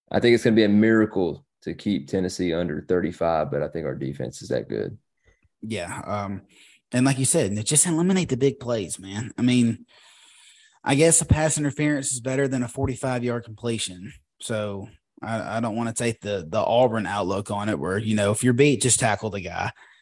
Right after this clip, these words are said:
Speaker 2: and, uh, just give up fifteen instead of sixty-five and a touchdown. Um, I apologize to all the Auburn fans listening out there that we didn't get to cover your game tonight. Um,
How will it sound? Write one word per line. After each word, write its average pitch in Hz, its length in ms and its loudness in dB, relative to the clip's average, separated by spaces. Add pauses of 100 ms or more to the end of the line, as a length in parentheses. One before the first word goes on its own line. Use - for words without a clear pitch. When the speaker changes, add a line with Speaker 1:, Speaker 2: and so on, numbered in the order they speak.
(300)
Speaker 2:
and, 104 280 2
uh, 101 140 2
just 110 200 2
give 117 140 6
up 92 140 2
fifteen 113 460 2
instead 107 240 -2
of 101 100 -4
sixty-five 107 720 -2 (120)
and 110 120 -4
a 101 60 -2
touchdown. 98 640 -6 (760)
Um, 107 460 -2 (1500)
I 117 140 0
apologize 139 540 2
to 139 80 0
all 123 100 2
the 104 60 0
Auburn 120 340 -2
fans 131 400 0
listening 131 320 -2
out 127 200 -6
there 127 260 0
that 113 160 -4
we 113 140 -4
didn't 110 440 -2 (140)
get 117 160 0
to 113 100 -4
cover 117 320 -4
your 113 180 -2
game 110 340 -2
tonight. 139 520 0 (220)
Um, 95 480 -8